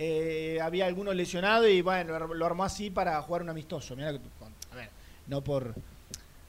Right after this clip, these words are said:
no por lo individual de cada uno, sino que tenés un cuatro jugando de ocho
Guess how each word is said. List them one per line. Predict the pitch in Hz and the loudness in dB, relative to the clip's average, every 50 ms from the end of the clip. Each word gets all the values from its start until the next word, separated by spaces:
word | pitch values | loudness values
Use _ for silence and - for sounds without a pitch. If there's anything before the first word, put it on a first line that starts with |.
| - - | -12 -8
no | 135 139 139 | -6 -6 -4
por | 139 156 151 139 | -2 -4 -4 -2
lo | 143 139 | -2 -4
individual | 143 139 143 143 143 147 147 151 | -2 0 2 2 4 6 6 6
de | 147 143 | 6 4
cada | 135 147 151 151 | 4 4 4 4
uno, | 156 160 165 | 2 0 -2
sino | 156 151 139 143 | -4 -4 -6 -6
que | 139 135 | -6 -4
tenés | 127 135 135 123 - - | -4 -4 -6 -6 -8 -10
un | - 156 151 143 | -10 -10 -10 -4
cuatro | - 165 151 151 - 151 | 0 0 0 0 0 -4
jugando | 135 131 151 147 151 151 | -2 -2 -2 0 0 0
de | 151 156 160 | 2 2 2
ocho | 160 156 156 - 160 156 165 | 0 -2 -4 -6 -8 -8 -8